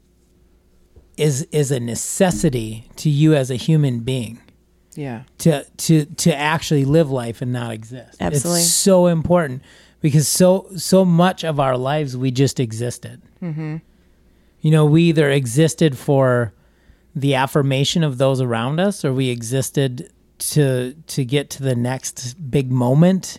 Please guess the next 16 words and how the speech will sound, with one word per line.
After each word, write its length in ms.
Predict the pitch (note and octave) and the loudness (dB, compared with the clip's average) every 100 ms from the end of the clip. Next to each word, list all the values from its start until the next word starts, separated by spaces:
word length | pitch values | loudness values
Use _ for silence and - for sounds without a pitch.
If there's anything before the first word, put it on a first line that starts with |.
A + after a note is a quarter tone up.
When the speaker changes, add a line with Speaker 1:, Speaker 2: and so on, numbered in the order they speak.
| _ | _
Speaker 1:
You 100 | D#3 | 2
know, 160 | D#3+ D#3 | 4 4
Speaker 2:
Mm-hmm. 80 | C3+ | 2
Speaker 1:
"Oh, 200 | D3 C#3 | 2 2
I 80 | B2+ | 0
can't 260 | - C#3 | -6 -6
wait 160 | C#3+ C#3+ | -4 -2
till 120 | D#3+ | 0
I 100 | D#3 | 0
turn 220 | D#3 E3 D#3 | 0 -2 0
tw-, 540 | F3 F3+ - D#3 E3 | -2 -2 -4 -8 -8
sixteen, 520 | - F3+ - F#3+ F3 | -2 -2 0 0 0
I'll 140 | C3+ C3 | -2 -4
get 160 | C#3 | -6
to 100 | D#3 | -4
drive. 240 | D3+ C#3+ | -2 -4